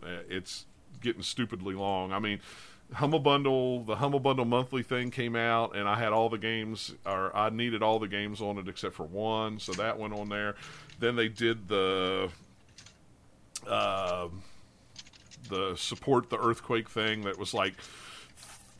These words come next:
fifty games for like ten dollars or twelve dollars or something like that. So I did it, and I had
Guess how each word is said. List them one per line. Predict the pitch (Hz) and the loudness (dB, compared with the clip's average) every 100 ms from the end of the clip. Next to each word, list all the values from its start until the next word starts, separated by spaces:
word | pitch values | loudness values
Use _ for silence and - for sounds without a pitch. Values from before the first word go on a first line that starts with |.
| - | -20
fifty | - 147 139 139 | -2 2 2 2
games | 123 123 117 120 117 | 0 2 2 2 -2
for | - - 104 104 | -8 -4 -2 0
like | 92 90 90 - - - - - - - - - - | 0 -2 -6 -16 -20 -20 -20 -20 -20 -20 -18 -18 -12
ten | - 120 117 | -4 -2 4
dollars | 110 110 110 110 107 | 6 6 6 2 0
or | 95 | -8
twelve | - - 110 104 | -6 -2 0 2
dollars | 104 107 101 95 | 0 0 -4 -6
or | |
something | 101 98 101 | -8 -6 -6
like | 101 | -4
that. | 101 | -4
So | - 101 | -2 -2
I | |
did | 104 127 117 | 2 4 8
it, | 120 117 | 8 6
and | 107 | 2
I | 104 | 0
had | 104 120 113 | 2 2 2